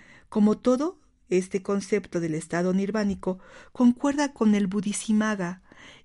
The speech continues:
el, que es la liberación de servidumbre, eh, del samsara mediante un cese del que se ha extraído por completo las raíces del engaño. El Dalai Lama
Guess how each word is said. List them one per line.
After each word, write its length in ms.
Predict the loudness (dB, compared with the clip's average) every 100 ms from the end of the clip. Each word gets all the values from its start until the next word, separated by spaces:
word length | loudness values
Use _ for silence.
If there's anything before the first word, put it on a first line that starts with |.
| 0
el, 340 | 2 4 0 2
que 80 | 2
es 100 | 4
la 100 | 2
liberación 880 | 2 2 0 -2 2 2 4 0 -2
de 120 | -2 0
servidumbre, 920 | 0 0 0 2 4 4 2 0 -4
eh, 420 | -6 -4 0 0
del 220 | 0 -2
samsara 800 | -2 -4 -4 -2 0 0 0 -2 -10 -20 -20 -2
mediante 880 | 0 2 2 2 2 4 2 0 -6 -20 _ 0
un 160 | 0
cese 720 | 2 0 0 0 -4 -4 -6 -16 _ _ _ _ -20 -20 -20 0
del 240 | 2 2
que 140 | 0 -2
se 340 | 0 0 2
ha 320 | 2 2 2
extraído 760 | 2 0 -6 0 2 2 0 -2
por 220 | 0 0
completo 560 | 0 0 2 0 0 -2
las 200 | -2 -2
raíces 540 | 0 0 0 -2 -2 -2
del 140 | -2
engaño. 600 | -2 0 0 0 -2 -4 _ _ _ _ _ _ _ _ -20 -20 -20 _ _ _ _
El 140 | -2 2
Dalai 340 | 2 4 4
Lama 540 | 2 2 2 2 0